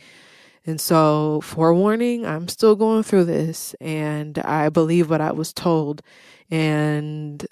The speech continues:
this is why I'm, I'm coming to, to y'all now. And God wants me to let him be in control. I never thought I had a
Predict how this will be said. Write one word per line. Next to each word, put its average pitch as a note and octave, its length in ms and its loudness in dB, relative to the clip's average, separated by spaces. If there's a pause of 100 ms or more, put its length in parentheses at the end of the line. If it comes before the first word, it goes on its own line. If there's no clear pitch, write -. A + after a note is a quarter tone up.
this D3+ 420 -2
is D#3 140 0
why D3 500 2
I'm, D3 560 -6
I'm D3 260 -8
coming D#3+ 500 -4
to, D3 560 0
to - 120 -4
y'all D3+ 300 -2
now. D3+ 500 0 (640)
And E3 540 0 (320)
God F3 300 4
wants E3+ 320 -4
me D#3 340 -6
to - 140 -6
let D#3 220 0
him D#3 220 -2
be D3 140 -4
in D3+ 140 -6
control. - 720 -4
I - 80 -10
never D3 300 -4
thought D#3 200 0
I D#3 80 2
had D3+ 400 -2
a D#3 220 -6